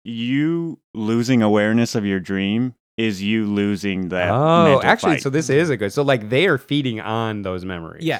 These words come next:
Speaker 3: and then here's the thing. Here's
Speaker 2: And
Speaker 3: the
Speaker 2: you
Speaker 3: thing,
Speaker 2: being
Speaker 3: too.
Speaker 2: aware of it breaks their connection.
Speaker 3: Yes, and
Speaker 1: Yeah,
Speaker 3: Keanu
Speaker 1: and you
Speaker 3: Reeves is
Speaker 1: losing
Speaker 3: in this
Speaker 1: awareness
Speaker 3: movie.
Speaker 1: of it.
Speaker 2: Oh, Keanu Reeves is definitely in this movie.
Speaker 3: Yeah, absolutely.
Speaker 2: Yeah.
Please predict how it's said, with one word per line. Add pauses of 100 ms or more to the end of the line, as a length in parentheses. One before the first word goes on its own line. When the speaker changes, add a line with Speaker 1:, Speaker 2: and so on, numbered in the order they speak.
Speaker 3:
and
then
here's
the
thing.
Here's
Speaker 2:
And
Speaker 3:
the
Speaker 2:
you
Speaker 3:
thing,
Speaker 2:
being
Speaker 3:
too.
Speaker 2:
aware
of
it (540)
breaks
their
connection. (680)
Speaker 3:
Yes, (180)
and
Speaker 1:
Yeah,
Speaker 3:
Keanu (100)
Speaker 1:
and
you
Speaker 3:
Reeves
is
Speaker 1:
losing
Speaker 3:
in
this
Speaker 1:
awareness
Speaker 3:
movie.
Speaker 1:
of
it.
Speaker 2:
Oh,
Keanu
Reeves
is
definitely
in
this
movie.
Speaker 3:
Yeah,
absolutely. (560)
Speaker 2:
Yeah.